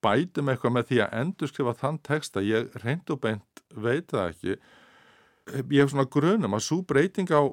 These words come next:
námskrám sem hefur haft mest áhrif í þá veru að draga úr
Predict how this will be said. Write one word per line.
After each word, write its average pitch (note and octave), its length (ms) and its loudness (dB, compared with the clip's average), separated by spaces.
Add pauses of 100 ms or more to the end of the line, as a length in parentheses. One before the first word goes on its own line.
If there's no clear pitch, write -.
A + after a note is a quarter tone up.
námskrám B2+ 720 -2 (100)
sem A#2 320 0
hefur A#2 480 2 (200)
haft A2+ 280 -2
mest A#2 460 -6 (200)
áhrif C#3+ 400 0
í C3+ 80 -4
þá A#2+ 380 -2 (100)
veru B2 540 -2
að G#2+ 140 -2 (100)
draga C3+ 420 -2
úr D3+ 300 -2